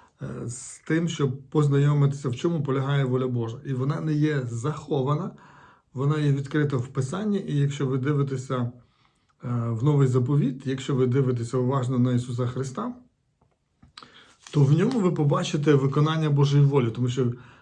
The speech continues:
Він каже: «Я прийшов не для того, щоб власну волю виконувати, а волю того, хто мене послав». І я зачитаю місце Писання з Євангелія від, е, Матвія.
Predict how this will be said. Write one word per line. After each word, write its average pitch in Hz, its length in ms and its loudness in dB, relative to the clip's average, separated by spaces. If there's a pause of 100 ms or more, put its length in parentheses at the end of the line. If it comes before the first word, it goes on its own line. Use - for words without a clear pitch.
(100)
Він 143 80 -2
каже: 151 200 2
«Я 156 80 4
прийшов 147 360 2
не 202 180 0
для 220 160 -2
того, 196 240 4
щоб 170 220 -4
власну 190 460 0
волю 180 380 0 (560)
виконувати, 170 1000 0
а 131 280 -2 (140)
волю 151 400 2
того, 156 280 0
хто 147 260 -2
мене 143 220 6
послав». 143 580 -2 (1080)
І 175 480 4 (1300)
я 151 180 2
зачитаю 156 640 0
місце 143 600 2 (1600)
Писання 151 500 0
з - 240 -6
Євангелія 135 600 0
від, 123 280 -4 (100)
е, 127 140 -10
Матвія. 165 640 -6